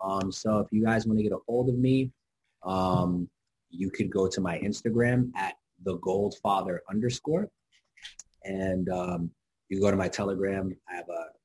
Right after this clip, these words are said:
free signals that I call out there, on my YouTube, which is Gold Mines, uh, Gold Mines Global. You can type that in. And, uh, yeah.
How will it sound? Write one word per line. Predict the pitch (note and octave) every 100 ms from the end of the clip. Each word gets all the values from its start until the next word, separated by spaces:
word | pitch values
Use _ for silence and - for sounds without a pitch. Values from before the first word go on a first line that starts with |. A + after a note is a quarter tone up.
| _
free | - F2
signals | F#2+ F#2 F2+
that | F2
I | E2+
call | - F2+ F2
out | E2+ -
there, | E2+ E2 E2 - _ _ -
on | F2 E2+
my | D#2+
YouTube, | E2 E2+ F2+ E2+
which | E2 -
is | E2
Gold | D#2+ D#2+ E2
Mines, | D#2+ D#2+ D#2+
uh, | E2 D#2+ D#2+ D#2+ - _ _ -
Gold | F2+ F2+
Mines | F2 E2+
Global. | - E2+ E2 E2 E2+ _
You | _
can | - -
type |
that | - D#2+
in. | E2
And, | D#2+ _ _ _ _ -
uh, | D#2+
yeah. | A2+